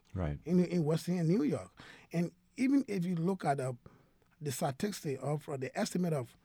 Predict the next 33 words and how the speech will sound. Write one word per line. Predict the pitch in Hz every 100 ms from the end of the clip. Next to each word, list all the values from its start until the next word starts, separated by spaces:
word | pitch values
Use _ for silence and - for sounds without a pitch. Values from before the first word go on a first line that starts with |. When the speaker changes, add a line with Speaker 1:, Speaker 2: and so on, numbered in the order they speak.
| _ _ _ - -
Speaker 2:
two | 262
hundred | 220 214 202
thousand | 175 170 170 165 165 165 _ _
children, | - 240 160 98 - - _ -
twenty-two | 170 170 - 311 294 -
percent | 170 - - 240 190 104 - - - - - - -
of | 143 139
those | 165 185 -
kids | 240 175 104 - - _ _ _ _ _
in | 254 302 285
their | 185 165
home | 147 208 214 160 139
are | 123 123
still | - 226
struggling | - - 208 208 143 123 127 -
to | 135
be | 117 151
able | 151 156
to | 165 131
put | - 147
food | 127 131 143
on | - 131
their | 127 -
table. | - 214 131 - - - - - _ -
And | 170 165 151 123 _
the | 160
goal | 135 208 254
of | 185
Providence | 202 196 190 190
Farm | 180 175
Collective | 156 151 160 151
is, | 131 - - - -
how | - - 226